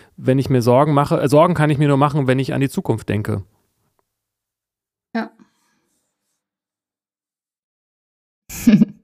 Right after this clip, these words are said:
Speaker 1: Und das E-, und dieses Ego ist ja was Geistiges und, ähm, damit auch verknüpft an diese ganzen Aspekte. Also der, ähm, das Ego schützt ja den Körper. Und wenn man im Augenblick ist, dann,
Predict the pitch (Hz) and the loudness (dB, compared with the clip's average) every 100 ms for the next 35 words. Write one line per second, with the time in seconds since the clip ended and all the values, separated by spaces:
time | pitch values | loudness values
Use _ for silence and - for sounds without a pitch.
0 | - 131 139 - 175 220 147 135 143 139 | -4 -2 0 2 2 2 -2 -2 -2 -2
1 | - 165 226 175 156 190 180 - 190 143 | -2 0 0 0 0 0 -2 -2 0 0
2 | 143 - - 120 165 - 190 233 - - | -2 -4 -2 0 -2 -4 -2 -2 -4 -12
3 | - - 151 151 151 - - 143 139 143 | -12 -4 -2 -2 -4 -10 -6 0 2 2
4 | 143 143 143 147 143 143 147 151 - 147 | 0 0 -2 -4 -4 0 2 0 -2 -4
5 | 147 156 - 208 - - 127 127 131 117 | -2 -4 -2 -2 -4 -6 -4 -4 -4 -4
6 | 123 123 117 123 120 113 - 127 - 120 | -2 0 -2 -4 -4 -6 -6 -8 -4 -2
7 | 113 117 113 120 117 - - - - _ | -2 -2 0 0 0 -4 -16 -20 -20 _
8 | - 127 120 113 113 113 110 117 - 131 | -2 0 2 0 -2 -4 -6 -8 -6 -4
9 | - 156 165 165 208 - - 110 110 107 | 2 2 2 2 0 -2 -4 -2 0 0
10 | 117 - 110 98 101 98 95 - _ _ | -4 -4 0 0 0 -4 -6 -16 _ _
11 | _ _ - 127 123 117 - - 135 135 | _ _ -4 -2 -2 -6 -16 -18 -4 -2
12 | 135 135 131 127 135 - _ _ _ _ | 0 -2 -2 -4 -6 -12 _ _ _ _
13 | _ 139 127 120 139 147 160 170 - - | _ -4 0 0 0 0 -2 -4 -6 -4
14 | 135 143 143 | -4 -4 -10